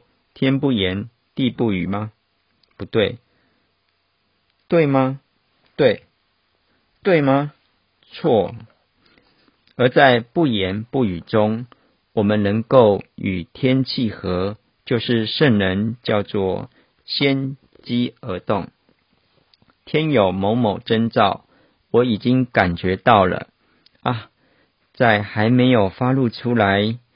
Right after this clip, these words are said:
我们已经感觉天时非常的紧迫，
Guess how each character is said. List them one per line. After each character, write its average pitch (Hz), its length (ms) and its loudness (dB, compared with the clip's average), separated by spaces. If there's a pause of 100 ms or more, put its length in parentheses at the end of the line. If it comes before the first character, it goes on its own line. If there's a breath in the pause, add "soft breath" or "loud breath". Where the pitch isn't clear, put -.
(220)
我 110 160 0
们 110 260 2
已 104 100 -4
经 147 300 0
感 95 300 0
觉 98 240 -4
天 131 320 0
时 98 280 -4
非 127 260 0
常 98 240 -4
的 95 120 -2
紧 95 340 -10
迫， 98 340 -4